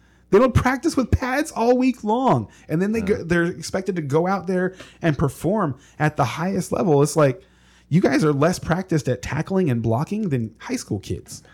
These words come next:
Speaker 2: <laughs> Huh. I'm, I'm curious. I
Speaker 1: And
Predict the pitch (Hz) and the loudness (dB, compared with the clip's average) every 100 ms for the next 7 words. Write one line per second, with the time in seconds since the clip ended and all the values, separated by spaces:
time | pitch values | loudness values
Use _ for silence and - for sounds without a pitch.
0 | _ 113 - - _ _ _ _ _ _ | _ -12 -12 -20 _ _ _ _ _ _
1 | _ _ _ _ _ - 269 - - 123 | _ _ _ _ _ -10 -10 -10 -8 -8
2 | - 127 127 - 151 135 - 101 | -6 -6 -6 -6 -6 -8 -8 -8